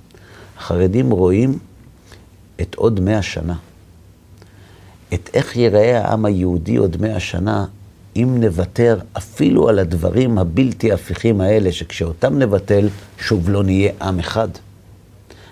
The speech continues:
לכן הם אלו שמגינים על היהדות, למרות שהם גורמים לכאורה באופן זמני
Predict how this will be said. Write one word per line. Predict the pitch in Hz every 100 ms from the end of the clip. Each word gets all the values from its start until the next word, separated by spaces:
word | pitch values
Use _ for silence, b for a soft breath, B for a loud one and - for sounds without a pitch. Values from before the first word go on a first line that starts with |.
| -
לכן | 90 85 - 143 131 87 - - -
הם | 147 202 156 82 - - - - - - -
אלו | 107 104
שמגינים | - 92 95 82 92 98 95
על | 95 92
היהדות, | 95 92 92 87 117 143 B B -
למרות | 104 107 104 107 185 202
שהם | - 135 117 104
גורמים | 107 101 131 165
לכאורה | 143 107 - 104 151
באופן | 156 110 - - 131
זמני | 110 120 139 180 247 233 226